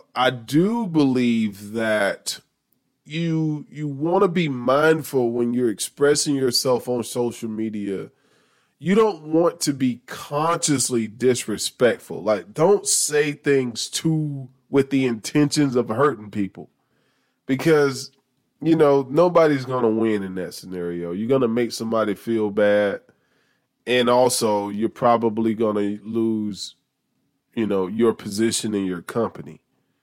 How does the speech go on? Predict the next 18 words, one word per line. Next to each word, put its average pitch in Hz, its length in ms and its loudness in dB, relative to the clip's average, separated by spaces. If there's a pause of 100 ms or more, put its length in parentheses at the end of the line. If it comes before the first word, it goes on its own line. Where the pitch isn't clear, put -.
(180)
when 101 180 -2
you 98 160 -4
do 107 360 -2
that. 82 320 -10 (720)
However, 120 640 2
I 113 120 0
don't 117 220 0
think 120 180 0
we 113 140 -6
should 101 320 -8
censor 120 520 -4
people. 90 500 -14 (560)
People 123 380 2
have 135 240 2
a 120 100 0
right 123 440 4
to 101 140 -8
say, 95 460 -4